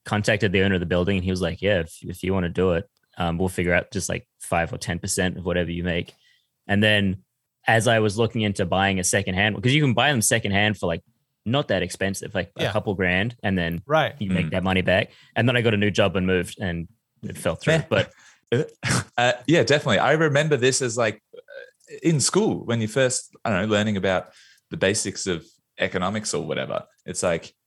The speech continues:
Speaker 3: if you buy two vending machines out of your pocket money and then you keep them stocked, you know, this is the costs and this is the profits, and then you're making this much money.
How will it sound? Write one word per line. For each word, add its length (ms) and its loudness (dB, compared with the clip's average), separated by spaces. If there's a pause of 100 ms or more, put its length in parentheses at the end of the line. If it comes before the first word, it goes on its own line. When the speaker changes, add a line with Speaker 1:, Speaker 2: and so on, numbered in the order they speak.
(440)
Speaker 3:
if 140 -12
you 60 -4
buy 240 0
two 240 -4
vending 340 -4
machines 440 -6
out 160 0
of 100 -8
your 100 -4
pocket 360 -6
money 400 -6 (280)
and 140 -8
then 100 -4
you 80 -6
keep 280 -4
them 120 -4
stocked, 580 -4
you 80 -4
know, 200 -2
this 260 -2
is 160 -6
the 80 -6
costs 540 -8
and 100 -6
this 160 -8
is 120 -10
the 60 -12
profits, 520 -6
and 100 -6
then 140 -6
you're 100 -8
making 380 -10
this 180 -8
much 240 -10
money. 320 -4